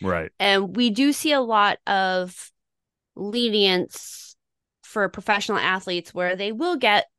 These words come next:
Speaker 2: like, say, five years for something, but only serve six months. And
Speaker 1: Right.
Speaker 2: you see that with a lot of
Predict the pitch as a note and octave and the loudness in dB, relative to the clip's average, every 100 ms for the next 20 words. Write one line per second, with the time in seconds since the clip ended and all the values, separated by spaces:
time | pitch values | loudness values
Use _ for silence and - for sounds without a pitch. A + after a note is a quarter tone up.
0 | _ - B3 - C#4 B3+ - G3 F#3 F3+ | _ -2 -2 -2 -6 -4 -2 -2 -2 -2
1 | F3 F3+ - F#3 - F#3+ G3 G#3+ G#3+ G#3+ | -2 -2 -4 -8 -4 -6 -4 -2 0 -2
2 | G#3+ F#3+ F#3+ - - G3+ G3 F#3+ F3+ E3+ | -4 -2 0 0 -2 -2 -2 -2 -2 -2
3 | - E3+ - G2 - - - - - A2 | -6 -10 -8 -10 -10 -14 -20 -20 -8 -2
4 | A#3 D#4 - E4 E4 E4 E4+ D#4+ B3+ C4+ | 2 2 2 0 0 0 2 2 2 0
5 | B3 G#3+ A#3 A3+ A#3 - G#3 G3 F#3+ F#3 | -2 0 2 2 0 0 0 0 -2 -8